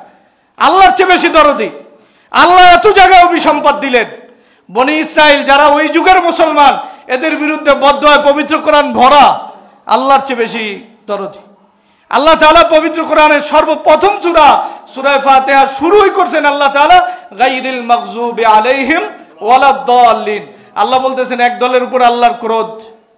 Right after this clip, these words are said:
কা ইহুদিদের উপর আল্লাহর কি? এটা দোয়া না বদদোয়া? "ওয়ালাদ-দাল্লিন", পথভ্রষ্ট, এই যে আল্লাহ তাআলা উল্লেখ করছেন, এটা দোয়া না বদদোয়া?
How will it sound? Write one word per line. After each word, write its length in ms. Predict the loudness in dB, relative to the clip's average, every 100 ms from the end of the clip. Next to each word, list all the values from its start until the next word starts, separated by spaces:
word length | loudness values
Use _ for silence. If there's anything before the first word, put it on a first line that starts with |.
| _
কা 80 | -8
ইহুদিদের 460 | -6 -6 -8 -8 -6
উপর 160 | -2
আল্লাহর 280 | 0 0 -2
কি? 280 | -4 -10 -12 -20 _ _ _ -20 -18
এটা 120 | -10 -8
দোয়া 280 | -2 0
না 100 | 2
বদদোয়া? 480 | 0 -2 -4 -8 -8 -12 _ -20 _ -20 -20 _ _ _
"ওয়ালাদ-দাল্লিন", 1080 | -2 0 0 0 2 4 4 2 -4 -4 -6
পথভ্রষ্ট, 680 | -2 -2 -2 0 0 0 -2
এই 240 | -2 -2 0
যে 100 | 0
আল্লাহ 220 | 2 2
তাআলা 240 | 2 2
উল্লেখ 340 | 2 -2 -4 -4
করছেন, 300 | -8 -8 -10
এটা 80 |
দোয়া 240 | -6 -2 0
না 100 | 0
বদদোয়া? 420 | -2 -6 -10 -12